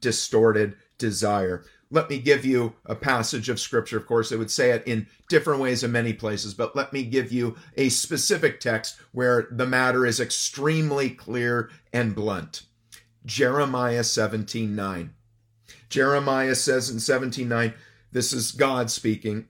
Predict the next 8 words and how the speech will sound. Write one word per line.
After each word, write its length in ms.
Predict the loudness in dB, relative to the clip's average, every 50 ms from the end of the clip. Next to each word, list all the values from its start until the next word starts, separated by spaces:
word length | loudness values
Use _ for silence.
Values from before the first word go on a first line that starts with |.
| 0
<clears throat> 360 | 0 0 0 0 -4 -4 -6 -8 _ _ _ _ _ _ _ _ _ _ _ -20 -20 -20 -20 -20 -6
"The 180 | 0 2 2 2
heart 480 | 2 0 2 4 6 6 6 4 2 -2
is 240 | -2 -2 -2 -2 -2
deceitful 1000 | -2 -2 0 0 0 0 0 0 0 0 -2 -4 -10 -4 0 2 2 2 2 0 -2
above 500 | -2 -2 -2 0 0 0 0 0 -2 -4 -12 _ -4
all 340 | -2 0 2 4 4 2 2
things 720 | 0 -2 0 2 2 2 2 0 -2 -2 -4 -6 -8 -10